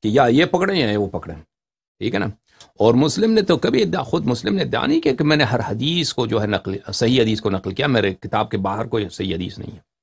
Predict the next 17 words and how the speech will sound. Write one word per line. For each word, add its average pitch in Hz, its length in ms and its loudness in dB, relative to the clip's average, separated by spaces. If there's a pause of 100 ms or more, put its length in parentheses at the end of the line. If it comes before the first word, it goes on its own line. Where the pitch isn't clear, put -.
(540)
زیادات 113 600 6
الثقات 107 600 2 (720)
مقبول 104 720 2
بالاجماع۔ - 760 -2 (920)
ایک، 175 260 -4 (400)
ایک 160 200 6
حدیث 143 220 4
مختصر 120 360 0
نقل 185 260 2
کرتا 175 220 2
ہے، 226 40 6
دوسرا 156 300 2
آدمی 180 240 0 (840)
وہ - 160 -8 (560)
جو 107 260 -2
صحیح 202 360 0
حدیث، 123 420 -4